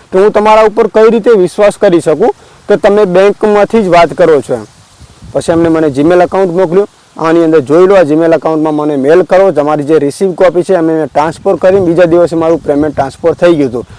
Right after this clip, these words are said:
પણ મિત્રો પેલું પાક્કું કરવું જરૂરી છે કે તમે જે ડિટેલ કઈ નાખી છે અને જે તમને ફોન કોઈ બેંક તરફથી આવે છે તો તમારે પાકી ડિટેલ કઈ રીતે દેવાની છે પેલું પાક્કું કરવાનું છે. બસ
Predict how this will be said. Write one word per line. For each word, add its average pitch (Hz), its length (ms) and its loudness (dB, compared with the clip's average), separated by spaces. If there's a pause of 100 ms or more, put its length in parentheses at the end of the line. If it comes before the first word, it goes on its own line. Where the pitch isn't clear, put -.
(200)
પણ 220 120 2
મિત્રો 226 260 2
પેલું 208 320 2
પાક્કું 190 440 0
કરવું 214 260 2
જરૂરી 196 400 2
છે 131 140 -4 (760)
કે 139 80 0
તમે 196 280 2
જે 202 120 2
ડિટેલ 190 360 2
કઈ 220 240 2
નાખી 208 320 2
છે 214 120 -2
અને 180 340 -2
જે 180 140 2
તમને 196 300 -2
ફોન 185 340 0
કોઈ 202 160 0
બેંક 180 260 0
તરફથી 185 480 0
આવે 180 260 4
છે 147 160 -2 (260)
તો 202 80 0
તમારે 196 320 0
પાકી 208 380 -2
ડિટેલ 196 300 0
કઈ 202 180 2
રીતે 196 220 0
દેવાની 175 340 0
છે 196 100 -8
પેલું 180 300 0
પાક્કું 170 320 0
કરવાનું 180 320 0
છે. 190 120 -2
બસ 175 160 -2